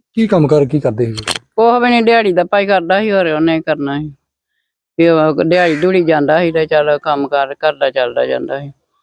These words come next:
Speaker 2: ਤੇ ਹੁਣ ਜੋ ਇਸ ਤਰ੍ਹਾਂ ਹੋਇਆ, ਉਦੋਂ ਦਾ ਇਸ ਤਰ੍ਹਾਂ ਹੀ ਠਠਵਾਈ ਪੈ ਗਈ ਸਾਡੇ ਘਰ।
Speaker 1: ਮਤਲਬ ਜਦੋਂ ਇਹ ਡੈਥ ਹੋ ਗਈ ਇਹਦੇ ਫਾਦਰ ਸਾਹਿਬ ਦੀ, ਉਦੋਂ ਬਾਅਦ ਇਹਦੀ ਜਿਹੜੀ ਮਾਂ ਵਾ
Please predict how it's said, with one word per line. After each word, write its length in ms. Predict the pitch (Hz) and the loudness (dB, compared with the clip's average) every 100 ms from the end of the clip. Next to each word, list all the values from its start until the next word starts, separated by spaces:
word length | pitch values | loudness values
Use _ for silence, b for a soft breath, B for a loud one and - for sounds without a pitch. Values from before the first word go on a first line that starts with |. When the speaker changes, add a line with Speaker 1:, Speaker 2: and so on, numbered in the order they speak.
| _ _ - | _ _ -2
Speaker 2:
ਤੇ 100 | 170 | 2
ਹੁਣ 260 | 180 170 | 2 2
ਜੋ 300 | 156 170 165 | 2 2 4
ਇਸ 120 | 165 151 | 2 2
ਤਰ੍ਹਾਂ 200 | 151 165 | 2 4
ਹੋਇਆ, 260 | 170 143 143 | 2 2 0
ਉਦੋਂ 260 | 147 143 | 0 -2
ਦਾ 120 | 143 | 0
ਇਸ 120 | 139 131 | -2 -2
ਤਰ੍ਹਾਂ 180 | 143 147 | -4 -2
ਹੀ 100 | 147 | -4
ਠਠਵਾਈ 580 | - - 151 151 139 127 | -8 -10 -4 0 2 2
ਪੈ 180 | 156 147 | 2 2
ਗਈ 120 | 139 | 2
ਸਾਡੇ 200 | 147 139 | 2 0
ਘਰ। 240 | 156 143 151 _ _ _ _ - | -2 -4 -10 _ _ _ _ -6
Speaker 1:
ਮਤਲਬ 180 | 196 220 | 0 2
ਜਦੋਂ 380 | 196 202 208 214 196 | 4 4 2 0 -4
ਇਹ 200 | 156 139 | -2 -2
ਡੈਥ 260 | 143 - | -2 0
ਹੋ 60 | 180 | 0
ਗਈ 120 | 135 | 0
ਇਹਦੇ 120 | 131 | 0
ਫਾਦਰ 240 | 131 120 120 | -2 -2 -2
ਸਾਹਿਬ 280 | 127 127 | 0 0
ਦੀ, 80 | 127 | 0
ਉਦੋਂ 220 | 170 160 | 0 2
ਬਾਅਦ 280 | 170 170 156 | 4 2 2
ਇਹਦੀ 300 | 170 170 147 | -2 -2 -2
ਜਿਹੜੀ 200 | 151 151 | 0 0
ਮਾਂ 260 | 147 131 127 | 0 -4 -6
ਵਾ 140 | 135 | -8